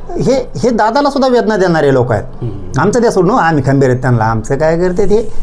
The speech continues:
Speaker 1: अं, आम्ही खंबीर आहेत त्यांना. हां, आम्ही इतके खंबीर आहेत केले, आता आपल्या घातपाताच्या मॅटरमध्ये सुद्धा आपण आता यासाठीची मागणी करणार आहे.
Speaker 2: हम्म.
Speaker 1: हो, कारण आम्हाला तो तपास योग्य वाटलेला नाही, पुनर्तपास होणार त्याचा. आम्ही सुद्धा यासाठीची मागणी त्याच्यात करणारच आहेत आता. कारण,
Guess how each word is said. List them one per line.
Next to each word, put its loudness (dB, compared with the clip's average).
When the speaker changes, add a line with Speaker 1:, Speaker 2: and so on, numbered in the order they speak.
Speaker 1:
अं, 0
आम्ही 2
खंबीर 2
आहेत -2
त्यांना. 0
हां, -4
आम्ही 2
इतके 0
खंबीर 2
आहेत 0
केले, 2
आता 0
आपल्या 0
घातपाताच्या 0
मॅटरमध्ये 2
सुद्धा 0
आपण 0
आता 0
यासाठीची 0
मागणी 2
करणार 2
आहे. -8
Speaker 2:
हम्म. -6
Speaker 1:
हो, 0
कारण 0
आम्हाला 4
तो 0
तपास -2
योग्य 2
वाटलेला 2
नाही, 0
पुनर्तपास 2
होणार 2
त्याचा. -2
आम्ही 0
सुद्धा 2
यासाठीची 0
मागणी 0
त्याच्यात -2
करणारच 0
आहेत -4
आता. -8
कारण, 0